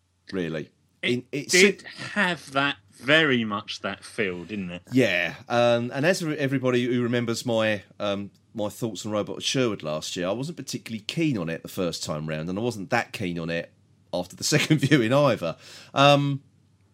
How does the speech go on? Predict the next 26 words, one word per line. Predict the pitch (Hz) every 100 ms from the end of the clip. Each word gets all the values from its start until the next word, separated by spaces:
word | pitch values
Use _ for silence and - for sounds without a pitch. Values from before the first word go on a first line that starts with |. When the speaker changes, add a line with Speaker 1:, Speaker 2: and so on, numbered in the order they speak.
| _ - -
Speaker 1:
however, | 180 262 - 113
this | - 330 -
one | 151 151
I | 285
actually | 339 226 180
quite | - 143 139
enjoyed, | 131 - 254 87 - - - _ _ _
Speaker 2:
Hmm. | - - - _ -
Speaker 1:
to | 120
be | 101
honest. | 90 78 76 - - -
Um, | 143 147 147 143 -
I, | 147 156
I | 156
gather | 139 247 202
by | 175 160 143
that, | 131 - -
that | 120 - _ _ _ _
nonchalant, | 139 135 - 131 120 _ -
uh, | 349 - 80 - -
that, | - 160 - 185
um, | 175 165
that | 202
you | 240 262
didn't. | 320 220 101 -
<laughs> | -